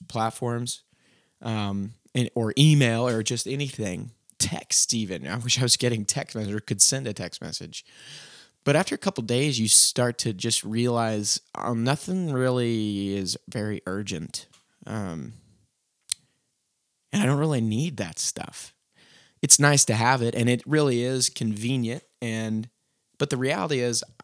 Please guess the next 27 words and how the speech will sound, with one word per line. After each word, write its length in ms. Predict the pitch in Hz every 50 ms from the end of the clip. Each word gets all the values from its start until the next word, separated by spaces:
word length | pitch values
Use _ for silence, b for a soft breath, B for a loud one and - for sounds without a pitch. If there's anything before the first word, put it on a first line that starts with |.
| - _ _ _ _ _ _ _ _ _ _ _ _ _ _
I 120 | 151 175 190
can 240 | - - 170 139
wait 280 | 117 123 123 127 - - _ _ _ - - _ _ _ _ - _ _ - -
two 180 | - - 127 120
or 60 | 117
three 200 | - 123 117 110
days 360 | 104 113 110 104 107 127 -
before 300 | - 117 107 - - 113
I 100 | 110 107
can 180 | 107 - 110 104
check 340 | 95 - - 110 107 - -
any 220 | 98 101 101 95
of 80 | 90 92
that 280 | 92 98 110 123 - - b b b b b b b b b b b b b _ _
and, 360 | - 113 110 107 107 104 104 104
uh, 280 | 107 107 104 101 101
go 220 | 101 101 - 110 107
to 100 | 104 101
town 400 | - - 123 107 101 98 98 104
or 100 | 110 113
whatever. 640 | 107 98 95 87 90 101 104 113 131 147 143 135 _ _ _ _ _ - - -
There's 320 | - - - 110 110 110
noth-, 260 | 123 135 127 - - -
nothing, 280 | 123 131 147 - - -
there's 260 | - 113 110 107 113
no 100 | 135 143
hurry. 460 | 127 117 135 151 135 107 82 - -